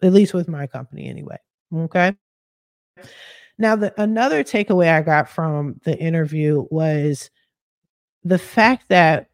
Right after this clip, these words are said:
we can fight back and get paid. And what I mean by that is by doing these dispute letters, you're pointing out all the inaccuracies, the violations,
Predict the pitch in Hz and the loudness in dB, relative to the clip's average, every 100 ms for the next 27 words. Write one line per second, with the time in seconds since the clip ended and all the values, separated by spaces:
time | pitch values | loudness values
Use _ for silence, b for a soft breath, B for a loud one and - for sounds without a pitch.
0 | _ 175 170 196 208 - 185 175 - 165 | _ -8 -2 0 0 0 -2 -2 -2 0
1 | 160 175 - 139 151 - 160 143 135 - | 0 0 -2 0 0 -4 -6 -4 -6 -8
2 | - 135 135 160 220 240 _ B B B | -10 -8 -6 -4 -6 -8 _ B B B
3 | 202 202 196 202 196 185 170 180 180 220 | 2 4 4 6 6 4 2 -2 0 0
4 | 294 247 175 156 156 156 156 - 151 - | 0 2 2 0 -2 -4 -10 -4 -2 0
5 | 175 170 170 - _ _ _ _ _ _ | 0 2 0 -4 _ _ _ _ _ _
6 | _ _ - 185 202 202 247 269 311 277 | _ _ -6 2 4 4 2 0 0 0
7 | 262 - 185 - - 226 220 214 208 220 | -2 -4 -12 -12 -6 -4 0 2 2 2
8 | 214 - - - - 180 185 165 - _ | -2 -12 -20 -18 -8 -2 0 -2 -6 _
9 | _ _ 220 220 208 - 170 170 - 180 | _ _ -2 -2 -2 -4 -2 -2 -2 -2
10 | 175 160 165 131 160 185 185 - 185 185 | -2 -2 -4 -4 -4 -2 -2 -2 -2 0
11 | 190 180 175 160 151 147 147 165 185 190 | 0 0 0 0 -4 -4 -4 -4 0 2
12 | 196 - 185 180 185 180 180 - | 0 -2 -4 -2 0 0 -2 -6